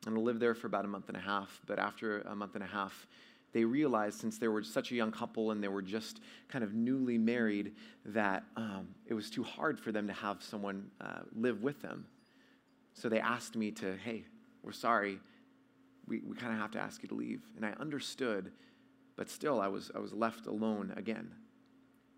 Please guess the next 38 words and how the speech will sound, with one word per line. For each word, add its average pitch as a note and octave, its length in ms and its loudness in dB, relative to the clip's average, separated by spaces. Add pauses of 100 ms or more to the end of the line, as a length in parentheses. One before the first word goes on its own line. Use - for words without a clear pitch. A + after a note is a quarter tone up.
(580)
I G2+ 40 0
didn't A#2+ 140 2
know C3 80 2
what C3 120 -2
to B2+ 60 -6
do. A2 420 2 (120)
I F#2 60 -8
didn't A2 220 -2
know A2+ 140 2
where A2 220 2
to A2 80 -2
turn. G#2 460 -6 (640)
I G#2 80 -4
felt A#2 280 0 (100)
very B2+ 340 4
unloved. - 600 -4 (2000)
And A#2 80 0
then B2 120 2
my G#2+ 120 4
pastor G2 720 -2 (240)
and G#2+ 100 -2
his F#2+ 160 -4
wife, - 500 0 (380)
they A2 60 2
approached A#2+ 420 -2
me G#2+ 60 -2
and F#2+ 80 -2
they F#2 40 -4
said, F#2 180 -6
"Hey, G#2+ 140 -2
Michael, F#2+ 380 -4 (600)
we A#2 140 4
have B2 160 2
an A2 60 2
extra A2 280 -2
room G2 320 -2
in F#2+ 80 -4
our, F2+ 240 -6